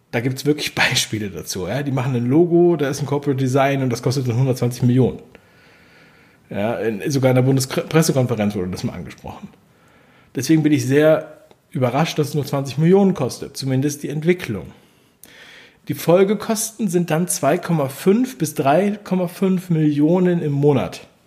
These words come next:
Im Monat. Für diese App, vor allem für ein Callcenter und so weiter, für Rückfragen und Support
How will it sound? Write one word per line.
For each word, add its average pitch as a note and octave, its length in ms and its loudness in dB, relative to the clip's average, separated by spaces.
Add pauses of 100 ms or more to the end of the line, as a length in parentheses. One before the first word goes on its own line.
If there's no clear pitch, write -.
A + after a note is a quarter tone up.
(300)
Im B2+ 160 0
Monat. B2 500 -2 (1080)
Für F3 160 4
diese D#3 240 2
App, B2+ 200 -4 (200)
vor - 160 -2
allem C#3 200 -2
für B2 80 -6
ein B2 140 -4
Callcenter D3+ 840 2
und C3 120 -2
so B2+ 120 -2
weiter, B2+ 240 0
für B2+ 160 -2
Rückfragen C3 500 2
und A#2+ 300 -2
Support - 720 -2